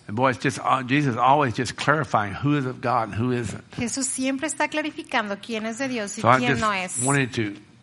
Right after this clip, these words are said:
Speaker 1: insert that right in the middle of this thing
Speaker 2: Yo
Speaker 1: here.
Speaker 2: quería insertar esto en medio de esta enseñanza de esta noche.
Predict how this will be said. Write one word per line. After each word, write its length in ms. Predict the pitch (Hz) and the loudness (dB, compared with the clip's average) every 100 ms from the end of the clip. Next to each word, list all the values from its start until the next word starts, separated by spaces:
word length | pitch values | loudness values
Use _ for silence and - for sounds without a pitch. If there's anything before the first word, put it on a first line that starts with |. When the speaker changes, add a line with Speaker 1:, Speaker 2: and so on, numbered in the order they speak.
| _ _ - | _ _ -4
Speaker 1:
insert 560 | 127 117 - 147 143 - | -4 -2 4 6 4 2
that 300 | 113 101 - | 2 2 2
right 160 | 113 | 2
in 80 | 113 | 2
the 60 | 101 | -2
middle 260 | 107 113 | 0 0
of 100 | 95 | -2
this 140 | 95 - | -6 -12
thing 260 | - 92 | -10 -6
Speaker 2:
Yo 100 | 254 | -4
Speaker 1:
here. 60 | 269 | -2
Speaker 2:
quería 200 | 311 302 | 0 0
insertar 520 | 302 302 247 - 254 | 0 0 0 2 2
esto 320 | 247 262 - 226 | 2 -4 -6 -6
en 80 | |
medio 240 | 214 214 226 | -4 -4 -6
de 320 | 220 175 214 | -8 -10 -6
esta 180 | 214 240 | -6 -6
enseñanza 580 | 220 226 202 196 202 196 | -8 -8 -6 -6 -6 -10
de 40 | |
esta 220 | 190 - 196 | -10 -8 -8
noche. 320 | 185 214 | -8 -10